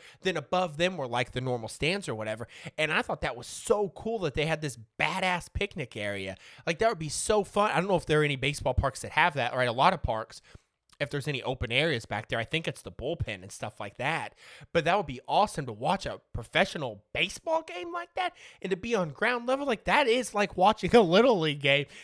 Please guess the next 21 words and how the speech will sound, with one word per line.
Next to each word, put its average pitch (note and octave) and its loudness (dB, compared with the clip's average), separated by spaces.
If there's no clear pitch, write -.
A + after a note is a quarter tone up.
and F#3 -2
you're G#3 0
just G#3 -8
down F3+ -2
there F3+ -4
chilling, F#3 -4
right? D3+ 4
And D3 -6
you're D#3+ -4
in D3+ -10
Chicago, D3 -2
so - -10
you C3 -8
know C#3+ -4
you're C#3+ -2
getting C3 -6
Old C3 -6
Styles C3+ 0
and B2 -6
Bud C3+ -2
Heavies C3+ -4